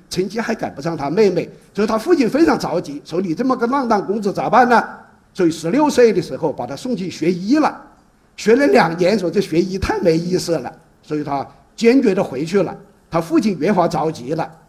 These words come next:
说：“你的祖父和我都是学医的，都是受大家尊敬的，你啥都不干咋办呢？”达尔文说：“我比较善良，你是，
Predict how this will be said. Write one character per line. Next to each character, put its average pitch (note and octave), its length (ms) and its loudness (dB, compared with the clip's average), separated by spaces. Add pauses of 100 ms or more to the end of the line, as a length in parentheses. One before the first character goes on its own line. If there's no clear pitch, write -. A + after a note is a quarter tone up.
(240)
说 E3+ 220 0 (600)
：“你 F3+ 140 -2
的 C#4 120 2
祖 E3 280 -2
父 B3 240 -2
和 B3+ 220 4
我 D#3+ 380 0
都 D4 180 2
是 E4 140 2
学 F3 200 2
医 G3 220 0
的， G#3 100 0
都 A#3+ 160 4
是 C#4 120 -2
受 D4 180 -4
大 C4+ 160 -2
家 A3 160 0
尊 A3+ 260 0
敬 D#4+ 240 4
的， F3+ 280 0
你 F#3 100 -2
啥 B3+ 220 -4
都 G#3+ 80 -2
不 F3 100 -4
干 C4 240 0
咋 - 140 -6
办 G3+ 200 4
呢？” F3 160 -4 (460)
达 E3 100 2
尔 G3 60 4
文 F3 160 0
说 E3+ 140 0
：“我 E3+ 120 2
比 A#2+ 120 -4
较 B2 120 -12
善 B3+ 380 -6
良， C3 160 -8 (600)
你 G3+ 180 0
是， - 160 -8